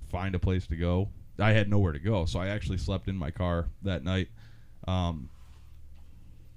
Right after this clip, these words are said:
and just, <laughs> pretty much I didn't have a chance to, like, get my, I mean, I guess I should have 'cause I was eighteen, but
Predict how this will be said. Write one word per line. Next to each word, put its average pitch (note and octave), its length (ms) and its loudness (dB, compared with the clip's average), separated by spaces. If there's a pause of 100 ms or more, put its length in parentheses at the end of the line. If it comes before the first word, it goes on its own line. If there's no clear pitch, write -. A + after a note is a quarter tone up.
(420)
and G2 160 -4
just, F#2+ 280 -2 (1080)
<laughs> - 480 0
pretty G#3 180 8
much D#3+ 240 2 (160)
I B2+ 80 2
didn't C3 200 4
have A#2 180 2
a G#2 40 -4
chance A2+ 360 0
to, G2+ 120 2
like, F2+ 360 -2 (1300)
get A#2 200 2
my, G#2+ 160 -2 (140)
I B2+ 100 -2
mean, B2+ 120 0
I G#2 80 4
guess G2 200 2
I F2 100 -4
should G2 320 -4
have F2+ 260 -4
'cause F#2 140 -6
I E2+ 100 -4
was E2 140 -6
eighteen, F2 500 -6
but F#2 180 -4